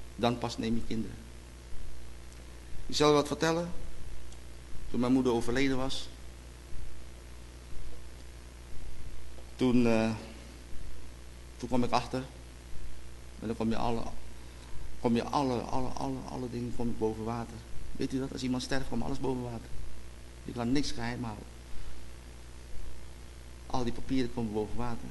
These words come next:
En ik kwam, in de, de geboorteakte van mijn moeder kwam in mijn handen terecht. En er staat erin dat mijn moeder is geboren buiten het huwelijk.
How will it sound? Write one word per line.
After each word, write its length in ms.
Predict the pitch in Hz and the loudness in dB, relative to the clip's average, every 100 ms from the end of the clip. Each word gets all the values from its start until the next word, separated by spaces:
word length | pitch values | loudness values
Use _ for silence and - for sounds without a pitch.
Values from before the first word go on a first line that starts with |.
| - | -4
En 100 | 113 | -4
ik 80 | 113 | -2
kwam, 240 | 117 98 - - - - - - - - | -2 -4 -2 0 2 0 -4 -10 -12 -6
in 100 | - | -6
de, 80 | - - | -6 0
de 140 | - | 2
geboorteakte 580 | - 107 127 127 113 123 | 2 2 0 0 -4 -4
van 120 | 117 | -2
mijn 120 | 110 117 | 0 2
moeder 180 | 117 | 2
kwam 260 | 113 113 110 - | 4 2 0 -4
in 120 | 120 | 0
mijn 120 | 113 110 | 0 0
handen 280 | 127 120 | -2 2
terecht. 300 | 110 - - - - - - - - - - - - - - - - - - - - - - - - - - - - - | 2 2 2 0 0 -2 -6 -14 -14 -2 0 2 0 -2 -8 -12 -14 -14 -12 0 2 2 0 -2 -8 -12 -14 -14 -12 0
En 100 | 113 | 2
er 60 | 117 | 4
staat 300 | - 117 110 | 2 0 0
erin 400 | - 127 139 135 - - - - | -2 0 0 -2 0 2 2 0
dat 120 | 104 | 0
mijn 120 | 107 | 0
moeder 300 | 113 123 120 | 2 2 0
is 140 | 101 - | -2 0
geboren 460 | 104 110 117 113 | 2 4 4 4
buiten 300 | 101 104 110 | 2 0 -2
het 120 | 110 - | -4 -4
huwelijk. 340 | 120 113 | 0 2